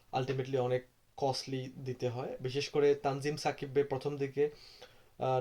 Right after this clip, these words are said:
নতুন বল ইউজ না করা, কারণ সে নতুন বলে অনেক বাউন্স এবং ফেস জেনারেট করে, সেক্ষেত্রে তাকে ইউজ না করে তাকে পরবর্তীতে বল দিয়েছে, সে কিন্তু প্রচুর মার খেয়েছে। So overall, it was a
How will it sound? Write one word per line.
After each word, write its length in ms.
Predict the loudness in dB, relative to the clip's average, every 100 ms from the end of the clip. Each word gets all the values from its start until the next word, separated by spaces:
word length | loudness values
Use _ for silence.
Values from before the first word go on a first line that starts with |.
| 2
নতুন 260 | 2 2 0
বল 180 | 0 2
ইউজ 220 | 2 -2 0
না 140 | -2
করা, 280 | 2 2 2 -2 -8
কারণ 220 | 0 0 0
সে 200 | 2 2
নতুন 240 | 4 2 2
বলে 200 | 2 2
অনেক 200 | 0 -4 0
বাউন্স 260 | 2 2 0
এবং 160 | -2 -4 -6
ফেস 200 | -2 -2 0
জেনারেট 340 | 0 4 4 4
করে, 180 | 2 2
সেক্ষেত্রে 340 | 0 -2 0
তাকে 240 | 0 -2 -2
ইউজ 180 | -4 -2
না 140 | -4
করে 240 | 0 0 0
তাকে 240 | -2 -4
পরবর্তীতে 500 | -2 0 0 0 -2
বল 220 | 0 2 2
দিয়েছে, 260 | -2 -4 -6
সে 180 | -4 -4
কিন্তু 240 | -2 -6 -10 -6
প্রচুর 260 | -4 -2 -2
মার 180 | -2 -2
খেয়েছে। 320 | -4 -4 -8 -14 -20 -20 -16 2
So 80 | 6
overall, 320 | 8 10 10
it 140 | 10
was 160 | 8 8
a 120 | 6